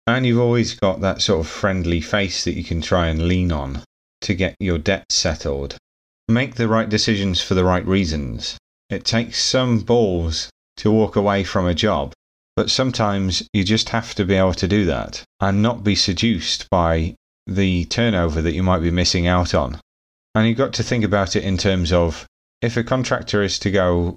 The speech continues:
bust, to become insolvent, and doesn't pay you, doesn't pay your last six weeks' worth of work, plus whatever retention he's got with you, and goodness knows, you might have been working for these guys for years,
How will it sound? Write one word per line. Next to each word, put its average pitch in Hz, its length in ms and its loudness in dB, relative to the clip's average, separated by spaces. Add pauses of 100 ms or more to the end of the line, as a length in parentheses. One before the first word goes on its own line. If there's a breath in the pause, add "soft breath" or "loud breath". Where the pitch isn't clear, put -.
bust, 78 420 0
to 87 120 -2
become 87 320 -2
insolvent, 78 760 0 (100)
and 87 140 -2
doesn't 113 400 0
pay 113 220 -2
you, 73 400 -2 (100)
doesn't 107 240 2
pay 107 160 -2
your 98 140 0
last 98 420 -2 (180)
six - 440 -4
weeks' 95 480 -4
worth 90 360 2
of 85 380 -4 (140)
work, 82 480 0 (560)
plus 127 280 0
whatever 104 360 0
retention 90 720 0
he's 78 240 -2
got 71 240 0
with 78 160 0
you, 76 320 -2 (100)
and 82 460 -2 (340)
goodness 104 340 -2
knows, 87 280 2
you 95 80 2
might 104 160 2
have 90 100 -4
been 92 180 2
working 95 420 0
for - 120 -2
these 85 260 2
guys 85 360 0
for 85 100 -4
years, 82 720 0